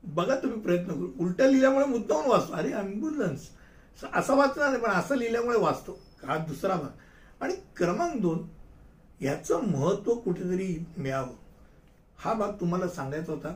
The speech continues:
की बऱ्याच वेळेला ॲम्ब्युलन्स ज्या वेळेला वाचते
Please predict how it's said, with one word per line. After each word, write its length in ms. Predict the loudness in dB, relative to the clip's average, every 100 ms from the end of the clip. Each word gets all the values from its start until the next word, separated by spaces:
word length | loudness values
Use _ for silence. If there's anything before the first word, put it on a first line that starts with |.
| -8
की 60 | -6
बऱ्याच 560 | -6 -4 -2 -2 -4
वेळेला 380 | -4 -2 -2 -6 -12 -14
ॲम्ब्युलन्स 760 | -10 -8 -4 -4 -6 -8 -10 -16 -20 -20 -20 -20 -20 -16 -10
ज्या 180 | -6 -4
वेळेला 160 | -2 -2
वाचते 640 | -2 -4 -6 -10 -10